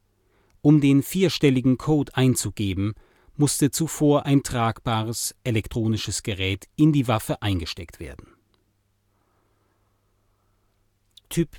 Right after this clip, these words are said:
B, Ziffern vier.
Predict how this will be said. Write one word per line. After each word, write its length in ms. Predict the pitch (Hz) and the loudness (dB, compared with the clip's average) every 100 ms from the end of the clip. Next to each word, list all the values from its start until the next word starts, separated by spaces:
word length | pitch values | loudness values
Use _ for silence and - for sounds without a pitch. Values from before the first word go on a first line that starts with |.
| - | 0
B, 380 | 151 104 85 85 - _ _ _ _ _ | 2 2 -2 -8 -18 _ _ _ _ _
Ziffern 500 | - 147 - 131 127 | -2 0 2 2 0
vier. 460 | 120 - 135 101 76 | -2 -6 -6 -4 -8